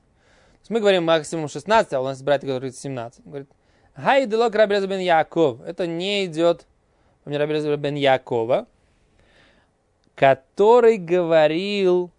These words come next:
Раби Элиэзер бен Яаков говорит, что од-, та же группа, которая положила на середину подъемника, та же группа и поднимает до конца. А,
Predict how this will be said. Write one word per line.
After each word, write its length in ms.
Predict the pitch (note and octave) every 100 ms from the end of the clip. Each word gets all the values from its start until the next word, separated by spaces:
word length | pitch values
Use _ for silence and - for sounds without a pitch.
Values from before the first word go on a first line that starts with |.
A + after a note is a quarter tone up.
| _ _ _ -
Раби 120 | D3+
Элиэзер 120 | F3+
бен 80 | F3
Яаков 300 | D3+ C#3+ F#3
говорит, 260 | D3+ C#3 D3+
что 260 | - C#3+ C3+
од-, 300 | C3+ C#3+ E3 _ _ _ _ _ _ -
та 160 | F3
же 100 | D#3+
группа, 380 | E3 D#3+ F#3 D3+
которая 640 | C#3 C3 D3 C#3 C3 B2+ - _ _ _ _ _ _ _ _ _ _ _ -
положила 380 | C3+ C3+ D3+
на 80 | D3+
середину 340 | C#3 D3+ E3 E3
подъемника, 520 | F3 A3 C4 G3 D3+
та 200 | - F3
же 120 | E3+
группа 400 | D3+ D#3+ E3+ E3
и 160 | C#3+ C#3+
поднимает 520 | - C#3+ C#3+ C3+ C3+
до 80 | C#3
конца. 420 | D3 C#3+ - - _ _ _ _ _ _ _ _ _ _ _ _ _ _ _ _
А, 840 | - C3+ B2+ B2 A#2+ A#2 A#2 A#2 B2